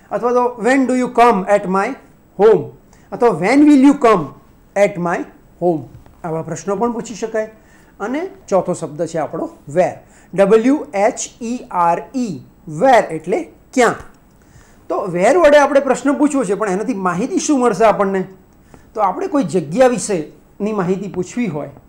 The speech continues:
ત્યારે આ શબ્દ વાપરવામાં આવે છે. કોઈ જગ્યાનું સ્થળ, અરે, જગ્યાનું નામ આપણને જાણવા મળે. તો અહીંયા જુઓ તમે, તમારા પેજ નંબર સિક્સટી સિક્સ ઉપર જુઓ,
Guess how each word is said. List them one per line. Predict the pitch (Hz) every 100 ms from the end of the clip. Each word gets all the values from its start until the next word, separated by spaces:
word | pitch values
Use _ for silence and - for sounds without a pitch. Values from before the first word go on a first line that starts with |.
| _
ત્યારે | 170 156
આ | 202 -
શબ્દ | 214 180 151 170
વાપરવામાં | 156 123 165 160 160 156
આવે | 127 156 294 - _ _ -
છે. | 175 147 - _
કોઈ | 285
જગ્યાનું | 185 214 247 277 -
સ્થળ, | - 247 208 - - - 202
અરે, | 185
જગ્યાનું | 156 190 185 254 226 175
નામ | 208 285 262
આપણને | 214 196 190
જાણવા | 156 147 143
મળે. | 127 123 123 - - - _ -
તો |
અહીંયા | 233 247 294
જુઓ | 269 269
તમે, | 220 214
તમારા | 214 214 226 180
પેજ | - 233 220
નંબર | 247 240
સિક્સટી | 233 220 - 269
સિક્સ | - 269 - 247
ઉપર | - 208
જુઓ, | 170